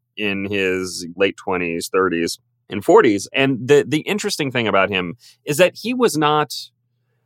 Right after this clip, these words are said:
in terms of the physicists he was working with, he was not the one making a lot of the actual breakthroughs. I mean, I think in the book,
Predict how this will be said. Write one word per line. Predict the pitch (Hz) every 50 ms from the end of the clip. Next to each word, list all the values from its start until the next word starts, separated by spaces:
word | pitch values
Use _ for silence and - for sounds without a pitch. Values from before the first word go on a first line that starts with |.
| _ _ _
in | 170 175 165
terms | 151 - 214 220 226 202 -
of | 165 131
the | 127 120
physicists | - - - 156 131 139 127 - - 127 117 - - -
he | 135
was | 123 110 104 -
working | 110 107 110 113 113 98
with, | 92 87 -
he | 131 143
was | 139 143 139 -
not | 139 127 123 123 117 104 -
the | 107 113 110
one | 107 110 107 107 104
making | 104 104 - 110 101 101
a | 92 92 90
lot | 90 101 98 104 104
of | 98 92 90 92
the | 110 104 82
actual | 82 104 107 104 - - 104 95 87 90
breakthroughs. | 87 107 117 120 113 - - - 90 67 57 53 60 -
I |
mean, | 98 95 90
I | 95
think | 92 - 113 - -
in | - 95 95
the | 90
book, | 87 98 104 95 -